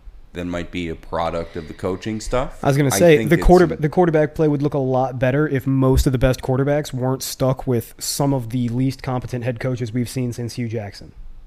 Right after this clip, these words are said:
Speaker 2: In fact, I think that there are several coaches right now who are worse than Hugh Jackson.
Speaker 1: Bold claims.
Speaker 2: I think there are at least four.
Speaker 1: All right, you gotta name 'em then.
Speaker 2: Lovie Smith.
Speaker 1: Okay, that's
Speaker 2: Todd Bowles.
Speaker 1: two. Okay.
Speaker 2: Here's where it gets hard.
Speaker 1: Jeff Saturday,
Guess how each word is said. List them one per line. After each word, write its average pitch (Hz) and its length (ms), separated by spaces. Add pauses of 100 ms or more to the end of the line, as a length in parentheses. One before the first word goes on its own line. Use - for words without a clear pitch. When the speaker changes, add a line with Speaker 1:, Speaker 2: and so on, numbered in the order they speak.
Speaker 2:
In 135 100
fact, 147 320
I 147 120
think 160 200
that 143 140
there 139 120
are 123 120
several 135 360
coaches 131 380
right 147 160
now 151 280 (100)
who 143 120
are 131 120
worse 123 340
than 120 140
Hugh 117 160
Jackson. 92 420 (140)
Speaker 1:
Bold 85 240
claims. - 560 (120)
Speaker 2:
I 202 80
think 294 140
there 160 140
are 131 100
at 127 80
least 156 240
four. 214 320 (160)
Speaker 1:
All - 60
right, 60 100
you 76 80
gotta 82 240
name 65 220
'em 52 140
then. 57 180 (360)
Speaker 2:
Lovie 143 360
Smith. 135 360 (120)
Speaker 1:
Okay, - 180
that's - 380
Speaker 2:
Todd 135 340
Bowles. 120 480 (140)
Speaker 1:
two. 78 280 (160)
Okay. 82 340 (260)
Speaker 2:
Here's 127 160
where 131 80
it 117 60
gets 123 120
hard. 110 300 (1000)
Speaker 1:
Jeff - 200
Saturday, 101 560